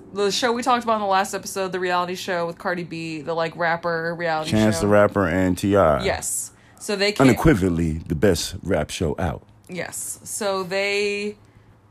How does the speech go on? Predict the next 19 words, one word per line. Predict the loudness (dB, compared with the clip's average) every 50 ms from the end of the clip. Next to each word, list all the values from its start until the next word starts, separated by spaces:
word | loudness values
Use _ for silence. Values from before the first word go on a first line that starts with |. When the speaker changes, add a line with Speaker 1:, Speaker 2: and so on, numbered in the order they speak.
| _ _ -4
Speaker 1:
Netflix | -2 -2 -2 -2 -2 -4 -4 -4 -4 -4
released | -6 -4 -2 -2 -4 -4 -6 -8
five | -6 -4 -2 0 0 0 0 -4 -6
more, | -6 -4 -4 -2 -2 -4 -4 -2
or | -2 -2
is | -2 -2 -2
it | -2 -2 -4 -4 -8 -14 _ _ -20 -12 -6
three | -4 -2 -2
or | -2 -4
four | -2 -2 -2 -2 0
more | 0 -2 -2 -2
new | -4 -4 -4
episodes? | -4 -6 -6 -10 -10 -10 -10 -12 -14 -14 -16 -16 -16 -16 -16 -20 -20 _ _ _ _ _ _ -20 _ -20 -20 -20 -20 _ _ _ -20 -20 -20 -20 -20 -20 -20 -20 -20 -20 _ -12 -8
And | -4 -4 -2 0 0 0 0 0 0 -2 -2 -4 -8 -10 -12 -14 -18 _ -20 -20 -20 -20 _ -20 -16
what | -14 -12 -8 -2 -2 0 0 -2 -4
did | -6 -6 -6
these | -6 -6 -6 -8 -8 -10 -10
episodes | -10 -10 -10 -10 -12 -14 -12 -10 -10 -10 -10 -10 -10 -12
showcase? | -12 -12 -12 -12 -12 -14 -16 -16 -16 -16 -16 -16 -16 -14 -14 -14 -16 -18 -20